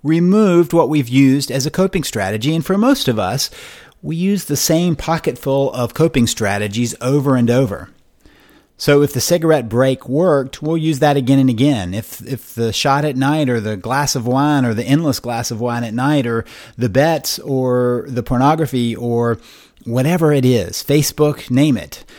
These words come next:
if that was what made you feel better at one point, we use it again.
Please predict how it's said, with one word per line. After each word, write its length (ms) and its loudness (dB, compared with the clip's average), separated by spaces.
if 200 -2
that 320 -4
was 200 -2
what 220 2
made 300 2
you 80 -2
feel 200 0
better 220 -2
at 100 -6
one 180 -2
point, 340 0
we 100 -4
use 220 0
it 100 -4
again. 480 -8